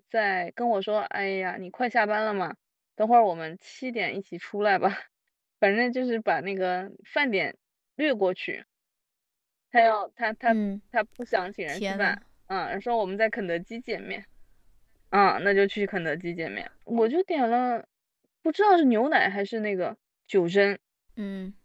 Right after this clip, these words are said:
Speaker 2: 嗯。
Speaker 1: 反正就是饮料嘛。然后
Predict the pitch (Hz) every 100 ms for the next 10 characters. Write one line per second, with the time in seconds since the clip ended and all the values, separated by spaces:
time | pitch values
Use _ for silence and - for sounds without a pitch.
0 | _ - 196 190 247 330 294 226 196 240
1 | 240 175 - _ _ _ _ - 190 208
2 | 190